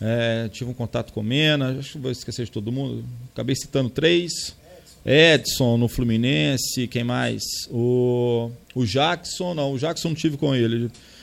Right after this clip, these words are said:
Acompanhei de perto o Jackson, tanto no Internacional quanto no, no Goiás, mas não, não tive. Assim, o, o Elber foi, foi jogador do Luiz Fernando, que é meu auxiliar. Então, assim, a gente, eu conheço, o futebol hoje, é, praticamente a gente conhece todo mundo, né?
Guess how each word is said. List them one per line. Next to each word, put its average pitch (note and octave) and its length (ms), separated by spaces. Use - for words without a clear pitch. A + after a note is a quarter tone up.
Acompanhei D3+ 480
de D#3+ 120
perto D3+ 400
o - 20
Jackson, B2 480
tanto E3+ 220
no F3 60
Internacional C#3 540
quanto C3+ 280
no, A#2+ 340
no A#2 140
Goiás, B2 480
mas D#3 180
não, C#3+ 180
não B2+ 140
tive. B2 380
Assim, - 200
o, B2 640
o A#2+ 140
Elber C#3+ 360
foi, B2+ 480
foi B2 200
jogador A#2+ 400
do B2 100
Luiz B2 160
Fernando, B2 380
que - 80
é A2+ 40
meu G#2+ 100
auxiliar. C3+ 680
Então, A3+ 180
assim, F3+ 340
a C#3+ 80
gente, A3 280
eu A3+ 320
conheço, D4+ 600
o D#3 40
futebol G#3 400
hoje, A#3+ 300
é, G3 240
praticamente F#3+ 340
a G#3+ 40
gente G#3+ 100
conhece G#3 260
todo A3 180
mundo, D3+ 360
né? D3+ 220